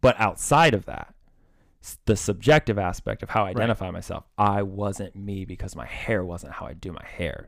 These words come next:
Speaker 1: They had messed it up. Right? So that's what's crazy about Theseus and that paradox is, where do you put your identity? And most people put our, their personal identity in name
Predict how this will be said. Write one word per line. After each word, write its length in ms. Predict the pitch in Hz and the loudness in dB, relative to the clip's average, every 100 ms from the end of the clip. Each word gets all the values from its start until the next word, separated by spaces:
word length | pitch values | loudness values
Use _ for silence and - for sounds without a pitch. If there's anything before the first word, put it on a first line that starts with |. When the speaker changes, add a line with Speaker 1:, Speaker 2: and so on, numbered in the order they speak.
| - | -4
Speaker 1:
They 80 | 90 | -4
had 120 | 64 | -4
messed 260 | 85 - | -6 -6
it 80 | - | -8
up. 180 | - - - - - - - _ _ _ _ - | -12 -14 -20 -20 -20 -20 -20 _ _ _ _ -10
Right? 220 | 107 104 | -10 -8
So 120 | 104 | -2
that's 360 | 101 131 151 - | 4 6 6 2
what's 160 | 110 | 0
crazy 280 | - 110 98 | 2 2 2
about 200 | 87 76 | -2 0
Theseus 640 | 139 180 - - - - - - - | 4 2 0 -10 -16 -20 -20 -14 -4
and 140 | 104 | -2
that 240 | 98 87 - | -2 -4 -2
paradox 720 | 127 151 139 78 52 - - | 6 6 6 0 -10 -16 -10
is, 320 | 104 92 - _ _ _ _ | -8 -8 -10 _ _ _ _
where 500 | 101 95 107 127 151 | -4 6 8 10 8
do 80 | 127 | 4
you 160 | 110 107 | 0 -2
put 200 | - 98 | -4 -6
your 160 | 95 85 | -8 -10
identity? 560 | 80 82 - - _ _ _ _ - | -10 -14 -16 -20 _ _ _ _ -4
And 180 | 104 | 2
most 260 | 110 131 - | 6 6 6
people 440 | 131 113 110 107 - - _ _ _ - | 0 2 0 0 -6 -18 _ _ _ 4
put 180 | 117 - | 6 6
our, 260 | 101 135 135 | 8 8 8
their 220 | 110 101 | 6 4
personal 440 | - - 202 139 107 | 6 8 8 8 2
identity 400 | 101 101 101 101 | 2 0 -2 -6
in 300 | 98 95 98 | -6 -2 4
name 440 | 113 120 120 120 | 6 8 6 4